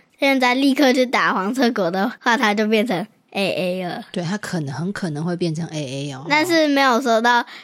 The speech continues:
Speaker 1: 他到底要不要打。如果，如果黄澄澄没有告诉他的话，不知道他要不要打黄色国哎。
Speaker 2: 他要打啊，他原本就计划要去打啊，
Speaker 1: 嗯。
Speaker 2: 所以黄色国国王才会害怕啊，对不对？
Speaker 1: 嗯。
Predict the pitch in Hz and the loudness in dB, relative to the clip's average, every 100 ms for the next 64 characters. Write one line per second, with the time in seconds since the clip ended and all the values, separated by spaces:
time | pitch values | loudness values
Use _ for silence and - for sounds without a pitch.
0 | - 247 254 247 220 180 202 247 175 190 | -4 -2 2 0 0 0 0 -2 -2 -2
1 | - 165 - - - - 240 269 262 220 | 0 -2 -4 -14 -20 -4 -2 2 2 2
2 | - _ _ - - - _ _ _ - | -2 _ _ -20 -20 -20 _ _ _ -4
3 | 254 269 233 208 208 208 202 196 208 214 | 0 2 4 4 2 0 0 0 2 0
4 | 202 220 214 214 254 202 190 220 214 - | 2 2 2 0 0 0 2 2 0 -4
5 | - - 240 220 226 269 214 233 226 208 | -20 -4 2 2 2 0 0 2 2 2
6 | 196 285 - - 180 113 208 165 214 208 | 2 0 -4 -4 -2 -2 -4 -8 -4 -2
7 | 196 139 123 - 247 254 240 233 427 160 | -2 -6 -6 0 2 4 4 2 2 0
8 | 151 151 156 190 175 165 170 165 180 156 | 0 0 -2 -2 -2 -2 -4 -2 -2 -2
9 | 156 151 170 147 113 - - - - 277 | -2 -4 -6 -8 -8 -8 -10 -14 -14 -8
10 | 277 269 185 170 151 165 180 160 147 143 | -6 -4 -2 -2 -2 -4 -4 -4 -6 -4
11 | 143 151 156 143 139 135 - 143 131 - | -6 -6 -6 -8 -6 -8 -8 -10 -10 -12
12 | - - _ _ _ _ _ _ _ 170 | -18 -20 _ _ _ _ _ _ _ -6
13 | 156 156 147 170 285 262 277 226 | -4 -4 -6 -8 -4 -2 -2 -6